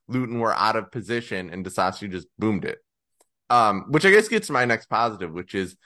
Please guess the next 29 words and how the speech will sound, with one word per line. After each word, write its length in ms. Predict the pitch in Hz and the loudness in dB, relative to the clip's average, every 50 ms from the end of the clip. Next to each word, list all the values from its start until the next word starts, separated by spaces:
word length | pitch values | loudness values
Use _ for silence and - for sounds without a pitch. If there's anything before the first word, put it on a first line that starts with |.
| _ _ _ _ _ _ - | _ _ _ _ _ _ 2
I 160 | 123 165 208 | 4 6 6
really 220 | 226 240 214 175 | 6 6 4 4
thought 260 | 147 - 131 123 110 | 4 4 2 4 4
our 100 | 107 104 | 4 2
possession 600 | 98 - 101 78 85 87 90 - - 120 117 110 | 0 -2 -10 -4 -4 -4 -4 -2 -6 -8 -8 -8
play, 400 | 113 131 123 123 127 123 127 123 | -4 -2 0 2 2 2 0 0
and 120 | - 143 123 | -2 0 -2
I, 120 | 120 - - - | -2 -2 -2 -8
this 380 | - 143 123 143 175 180 180 208 | -10 -8 -4 -2 -2 -2 -2 -4
is 100 | 180 - - | -6 -6 -6
even 260 | 175 190 190 208 202 | -10 -10 -8 -6 -6
against 260 | 185 160 131 107 - | -4 -4 -6 -6 -4
West 300 | 110 110 107 104 - - | -2 -2 -2 -2 -6 -14
Ham, 180 | - 64 62 71 | -14 -14 -10 -12
I 80 | 80 | -12
said, 200 | 80 - 92 - | -6 -4 -4 -2
after 300 | - 87 - - 110 107 | -2 -2 -2 -2 -2 -2
the 80 | 104 101 | -2 0
West 260 | 107 110 110 - - | 0 -2 -2 -2 -6
Ham 100 | 90 82 | -10 -8
match, 180 | 78 78 - 85 | -8 -10 -6 -6
I 80 | 85 | -8
said, 360 | 82 - - 113 95 76 - _ _ _ _ _ _ _ _ _ - | -6 -2 0 0 0 0 -2 _ _ _ _ _ _ _ _ _ 2
our 220 | 113 123 139 156 160 | 4 4 6 4 4
possession, 460 | 165 170 135 139 123 113 - - 101 | 0 -4 -2 0 0 0 0 -2 -6
our 100 | 90 90 | -8 -8
defensive 680 | 80 - 139 156 165 160 - 123 110 95 - 95 82 - | -8 -8 -6 -6 -6 -4 -4 -4 -6 -4 -8 -10 -10 -10
possession 500 | 95 85 101 92 90 - - 87 95 92 | -8 -2 -2 -2 -2 -2 -6 -10 -10 -10
specifically, 920 | - - 85 - - 104 107 110 135 151 151 - 175 190 196 196 190 185 | -12 -14 -14 -10 -6 -6 -4 -2 -2 -2 -2 0 0 2 2 2 0 -4